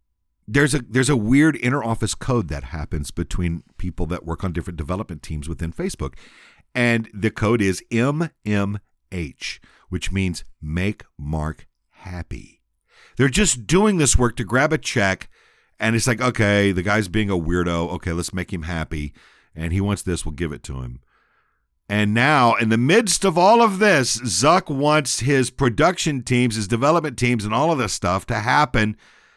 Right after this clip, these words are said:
these meetings to happen where, you guessed it, in the virtual world. It's like when corporate forces you, if you've ever worked in a corporate, like a large corporation, and they've got some stupid product that, uh, they're trying to force down everybody's throat, and you know,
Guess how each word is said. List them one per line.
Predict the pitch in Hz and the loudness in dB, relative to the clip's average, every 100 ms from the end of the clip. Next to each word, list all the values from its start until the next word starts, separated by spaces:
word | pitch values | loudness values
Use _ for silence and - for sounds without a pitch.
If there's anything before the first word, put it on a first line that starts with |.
| _ _ | _ _
these | 110 104 | 0 2
meetings | 127 160 180 135 104 107 | 2 4 4 4 0 -2
to | 127 | -2
happen | 120 135 131 160 160 139 | 2 2 0 -2 -4 -8
where, | 90 123 147 175 175 - - _ _ - | 0 2 4 4 2 -4 -20 _ _ -2
you | 123 | 0
guessed | 160 185 170 - | 2 2 0 -2
it, | 110 - _ _ _ _ | -4 -4 _ _ _ _
in | 123 127 | -2 0
the | 120 | -2
virtual | 87 135 135 135 117 110 | 0 0 0 -2 0 2
world. | 123 101 76 - _ _ _ _ _ _ _ _ _ _ _ _ _ _ - | 2 0 -2 -12 _ _ _ _ _ _ _ _ _ _ _ _ _ _ -8
It's | 95 | -2
like | 135 | 0
when | 127 | 0
corporate | 107 120 120 110 | 0 0 2 -2
forces | - 107 110 120 107 | -6 -4 -2 -2 -4
you, | 107 107 | -6 -6
if | 104 107 | -6 -4
you've | 113 110 | -2 0
ever | 127 110 | 2 4
worked | 107 110 | 2 2
in | 113 | -2
a | 101 | 0
corporate, | - 117 - 107 - | 0 2 2 -2 -2
like | 95 98 | -8 -4
a | |
large | 90 92 92 | -4 -4 -6
corporation, | - 95 90 92 90 90 | -6 -6 -4 -4 -4 -8
and | 82 80 | -8 -8
they've | 85 73 | -10 -8
got | 92 - | -8 -6
some | - 87 | -8 -2
stupid | - - - 104 101 78 | 0 0 0 0 0 -2
product | - 87 92 87 | 0 2 0 -2
that, | 85 78 - | -6 -8 -6
uh, | 82 76 | -6 -4
they're | 82 | -6
trying | 76 92 90 | -8 -8 -6
to | 80 | -8
force | - 90 90 | -8 -6 -4
down | 95 87 | -4 -4
everybody's | 82 82 82 - | -4 -4 -4 -6
throat, | 85 87 | -4 -4
and | 104 | 0
you | |
know, | 113 135 | 2 0